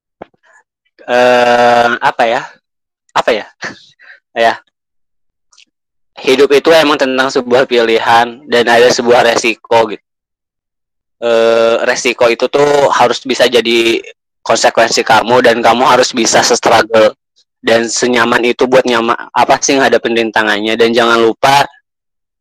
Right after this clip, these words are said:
tempuh juga jalur langitnya selain usaha kamu dalam setiap pilihan kamu.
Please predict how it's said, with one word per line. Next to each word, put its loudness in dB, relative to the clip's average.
tempuh 0
juga 2
jalur 4
langitnya 0
selain 2
usaha 0
kamu 0
dalam 2
setiap 0
pilihan -2
kamu. -2